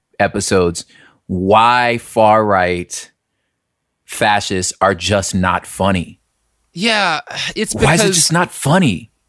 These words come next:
Speaker 2: It's because comedy, um, good comedy requires, uh, uh, what's the word I'm looking for here? Um, empathy, right? Like,
Speaker 1: There it
Speaker 2: you
Speaker 1: is.
Speaker 2: have to understand other people in order to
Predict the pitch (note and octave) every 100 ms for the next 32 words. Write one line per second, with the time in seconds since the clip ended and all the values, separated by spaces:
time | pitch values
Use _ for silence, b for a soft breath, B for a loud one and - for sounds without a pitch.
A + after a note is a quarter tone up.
0 | _ - G3+ A#3+ A3 G3+ - F3+ F3 F3
1 | E3 D3+ B2+ - - B2 A#2 G2 - G#2
2 | C#3+ D#3+ A2+ B2+ A#2 G#2+ F#2 E2+ - G2
3 | F#2 F2+ - A2 A2 G#2 G2 F#2 - -
4 | - _ G2+ F2+ D#2 C2+ - - F#2+ D#2+
5 | C2+ A#1 - G#2 - F2 D#2+ D#2 C#2+ C#2+
6 | - B1+ C#2+ A#1+ - - F#2 E2 D2+ G#1
7 | _ _ _ _ _ - D3 A#2+ - E2
8 | - _ _ _ _ G2 B2+ - _ _
9 | - C3 A2+ G#2+ C#3+ D#3 - C3 C#3+ C#3
10 | B2+ - C#3+ C3+ A#2+ A#2 A#2 G#2+ A#2+ B2
11 | G#2+ G2 F#2 G2+ A2+ G#2 G#2 G#2+